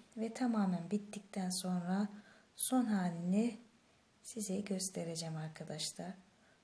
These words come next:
Çok uzun bir video olsun istemiyorum. Sizi sıkmak istemiyorum. Amaç size nasıl yapıldığını göstermek ve sonucuna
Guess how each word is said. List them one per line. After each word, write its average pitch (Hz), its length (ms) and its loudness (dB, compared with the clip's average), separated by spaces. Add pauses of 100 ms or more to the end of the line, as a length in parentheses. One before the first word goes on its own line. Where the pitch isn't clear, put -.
(120)
Çok 302 300 -6
uzun 220 280 4
bir 196 140 2
video 202 400 4
olsun 202 500 0
istemiyorum. 208 680 2 (1000)
Sizi 202 360 -2
sıkmak 190 600 -2
istemiyorum. 208 680 6 (1000)
Amaç 214 640 4 (2250)
size 202 560 -2
nasıl 214 280 4
yapıldığını 175 760 -4
göstermek 196 880 -2
ve 208 200 0 (640)
sonucuna 190 1120 2